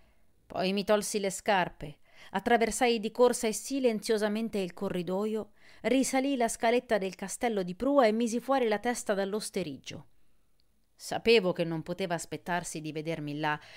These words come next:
tuttavia presi ogni precauzione possibile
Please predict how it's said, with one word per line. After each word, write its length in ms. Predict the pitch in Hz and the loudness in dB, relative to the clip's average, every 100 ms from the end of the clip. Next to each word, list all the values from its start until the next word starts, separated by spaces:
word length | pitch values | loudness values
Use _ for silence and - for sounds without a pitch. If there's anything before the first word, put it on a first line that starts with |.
| - | -14
tuttavia 540 | - 277 285 285 311 285 | -4 -2 0 0 -2 -2
presi 500 | - 269 247 240 - | -4 0 0 -2 -4
ogni 340 | 285 339 330 | -2 0 -2
precauzione 800 | 302 254 254 240 240 - 302 294 | 0 -2 0 -2 -4 -4 -2 0
possibile 760 | 269 185 - - 156 156 160 | -2 -4 -6 -6 -6 -6 -6